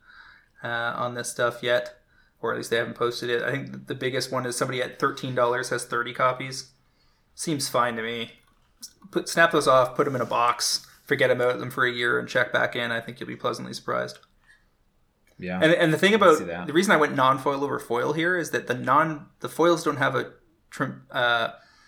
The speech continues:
Speaker 1: I, I think that foil basic lands are harder if they are prone to curling, as the Secret Layers tend to be,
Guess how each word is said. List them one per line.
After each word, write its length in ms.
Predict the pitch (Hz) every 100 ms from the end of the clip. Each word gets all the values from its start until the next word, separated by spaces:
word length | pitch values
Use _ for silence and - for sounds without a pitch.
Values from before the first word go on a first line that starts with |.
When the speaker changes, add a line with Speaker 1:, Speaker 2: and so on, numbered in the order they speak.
| - - - _ _ _ _ _ _ _ _ _ _ _ _ _ _ _ _ _
Speaker 1:
I, 140 | 151 156
I 60 | 156
think 240 | - 190
that 160 | - -
foil 380 | - 143 160 147
basic 520 | 143 127 131 151 -
lands 720 | - 120 139 165 92 - - _ _ _ _
are 220 | - 120 -
harder 760 | - 120 117 127 151 175 202 - _ _ _
if 180 | 127 123
they 120 | 123
are 160 | 120 110
prone 340 | - 131 120 123
to 80 |
curling, 580 | 113 127 117 131 151 151 -
as 240 | 123 117
the 80 | -
Secret 280 | 113 123 120
Layers 300 | 120 120 -
tend 200 | - 120
to 60 | -
be, 380 | - 65 202